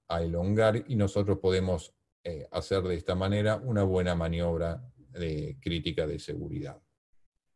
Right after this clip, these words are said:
No siempre se puede hacer eso. Esto es una vesícula escleroatrófica en la cual, miren la dirección de la pinza de, en este caso. Estas son todas fotos de cirugías realizadas por residentes de nuestro hospital.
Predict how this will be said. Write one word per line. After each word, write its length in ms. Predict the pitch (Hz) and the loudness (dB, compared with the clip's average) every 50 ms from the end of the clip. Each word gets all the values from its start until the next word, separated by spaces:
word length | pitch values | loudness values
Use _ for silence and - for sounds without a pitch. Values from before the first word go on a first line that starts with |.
| _ _ _ _ _ _ _ _ _ _ _ _ _ _ _ _ | _ _ _ _ _ _ _ _ _ _ _ _ _ _ _ _
No 160 | - 101 104 101 | 0 2 2 2
siempre 440 | - - 117 113 110 98 101 98 | 4 4 4 4 4 4 2 0
se 160 | - - 90 80 | -2 -2 -2 0
puede 240 | - 101 95 92 | 2 2 4 4
hacer 320 | 90 87 - 143 139 117 101 | 2 2 2 0 0 2 2
eso. 400 | 90 82 - - 92 92 92 - - - - _ _ _ | 0 0 -2 -2 -2 -2 -2 -4 -10 -20 -20 _ _ _
Esto 240 | - 98 - - 85 | -2 -2 -2 -2 -2
es 120 | 78 - | -4 -4
una 180 | 87 85 85 82 | -2 -2 0 0
vesícula 760 | 80 80 80 80 80 - - - - - 98 90 87 85 78 | 0 0 -2 -4 -4 -8 -10 -10 -8 -6 -2 0 0 0 0
escleroatrófica 1040 | - - 78 - - 85 82 80 80 82 78 - 123 131 127 - - 101 85 90 85 | -2 -6 -10 -6 -4 -2 -2 0 0 -2 -2 0 2 4 4 4 2 0 -2 -2 -2
en 80 | 82 | -2
la 120 | 82 80 - | -2 -4 -2
cual, 380 | - 98 101 98 92 92 87 | 2 4 6 6 6 4 2
miren 340 | 87 98 110 117 110 104 95 | 0 0 0 0 2 2 2
la 100 | 90 87 | 2 2
dirección 460 | 87 85 90 82 - - - 104 101 | 0 0 -2 -4 -4 -2 0 2 2
de 100 | 98 92 | 4 2
la 200 | 87 85 82 - | 2 0 -2 -2
pinza 640 | - 107 110 110 110 98 - - 110 113 110 - - _ _ _ _ _ _ _ - | 0 0 2 2 0 0 0 0 0 0 -2 -4 -10 _ _ _ _ _ _ _ -6
de, 200 | 98 92 85 - - | -4 -4 -4 -2 0
en 140 | 95 92 95 | 0 2 2
este 280 | 90 - - 90 85 | 2 2 0 -2 -2
caso. 240 | - - 92 - 110 | -2 -2 -2 -2 -2
Estas 200 | 104 117 110 101 | 0 0 0 2
son 160 | 123 117 104 | 2 2 4
todas 260 | 98 123 127 110 101 | 4 6 6 4 4
fotos 380 | - 139 131 127 - 98 107 107 | 2 0 -2 0 2 2 2 4
de 400 | 110 98 92 90 85 73 - - _ _ _ - | 6 6 6 4 4 2 -2 -8 _ _ _ -16
cirugías 540 | - - 101 98 95 87 - 120 117 107 | -8 -4 -4 -2 -2 -2 0 2 2 4
realizadas 460 | 98 98 92 87 85 - 104 104 98 - | 4 4 2 2 0 2 2 2 2 2
por 160 | 92 87 85 | 0 0 0
residentes 520 | 87 85 - - 90 92 95 92 90 82 | -2 -4 -4 -2 0 0 0 0 0 0
de 120 | 82 87 85 | 0 0 0
nuestro 360 | 85 82 76 - - 82 82 | 0 -2 -4 -4 -4 -4 -4
hospital. 520 | 78 - - 82 - - 76 73 73 - | -4 -6 -8 -8 -6 -4 -6 -6 -8 -10